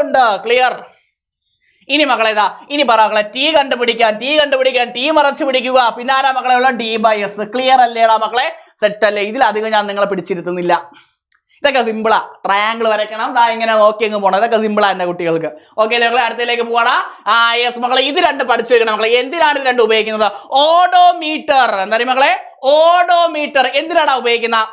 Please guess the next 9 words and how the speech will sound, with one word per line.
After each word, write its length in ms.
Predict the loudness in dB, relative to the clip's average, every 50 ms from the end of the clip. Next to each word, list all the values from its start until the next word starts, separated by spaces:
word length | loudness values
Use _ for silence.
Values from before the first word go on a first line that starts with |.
| -2 0 0
odometer 480 | 2 4 4 2 2 0 -2 -2 -4
എന്ന് 120 | -2 0 2
പറയുന്നത് 280 | 2 2 2 2 2
വാഹനങ്ങളിൽ 680 | 2 2 2 2 0 0 -2 -2 -2 -2 0 0 2 2
ഉപയോഗിക്കുന്നതാ. 600 | 2 2 0 0 0 -4 -2 0 0 0 -2 -4 -8
എന്തിനാ? 380 | -8 -8 -6 -2 0 2 2 0 -2 -6 -12 -10 -2 0
ആ 160 | 0 0 2
പേരിൽ 440 | 0 0 2 2 0 0 -2 -2 -4
തന്നെയുണ്ട്. 320 | -2 0 0 0 2 2